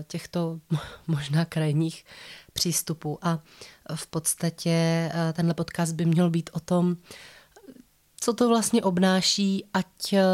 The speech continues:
to rozhodnutí nebo to, a co možná je pro nás rodiče těžké při všech těchto variantách, které si zvolíme.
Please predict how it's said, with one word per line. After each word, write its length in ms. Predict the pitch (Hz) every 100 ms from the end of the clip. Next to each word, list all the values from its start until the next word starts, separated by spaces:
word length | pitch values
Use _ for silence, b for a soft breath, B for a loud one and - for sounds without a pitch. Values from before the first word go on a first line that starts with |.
| 185 185 180
to 160 | - 180
rozhodnutí 720 | 180 180 185 180 180 - 185
nebo 240 | 180 165 156
to, 380 | - 160 170 B B B B _
a 260 | 185 175 170 -
co 320 | - 202 196
možná 680 | 165 180 156 170 160 151 160 -
je 280 | 175 175 175
pro 220 | 175 185
nás 360 | 190 190 190 -
rodiče 560 | 170 165 165 180 170 170 B B B B _
těžké 800 | - 165 - - 160 151 156 165 B B B -
při 600 | - 180 170 165 165 165
všech 480 | 165 - 175 - -
těchto 640 | - - - 165 160 160 b b b b 160
variantách, 640 | 165 165 156 156 160 -
které 240 | 160 156
si 380 | 151 - 147 147 - _ -
zvolíme. 600 | 147 151 156 156 156 127